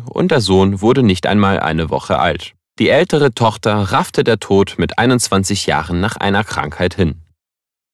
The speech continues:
Die jüngere Tochter heiratete daraufhin ihren verwitweten Schwager und gebar bald darauf den Sohn Benedikt Henryk Tischkiewicz.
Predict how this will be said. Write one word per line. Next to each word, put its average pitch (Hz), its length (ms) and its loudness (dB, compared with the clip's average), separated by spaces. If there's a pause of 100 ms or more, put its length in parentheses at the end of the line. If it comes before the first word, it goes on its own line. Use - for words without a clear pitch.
(120)
Die 104 140 4
jüngere 147 420 4
Tochter 120 560 -2
heiratete 127 560 0
daraufhin 90 580 0
ihren 82 300 -2
verwitweten 85 580 -4
Schwager 107 520 0 (280)
und 160 200 2
gebar 92 400 4
bald 82 320 0
darauf 78 340 -4
den 101 160 2
Sohn 78 380 -4
Benedikt 113 680 0
Henryk 80 520 -4
Tischkiewicz. - 760 -6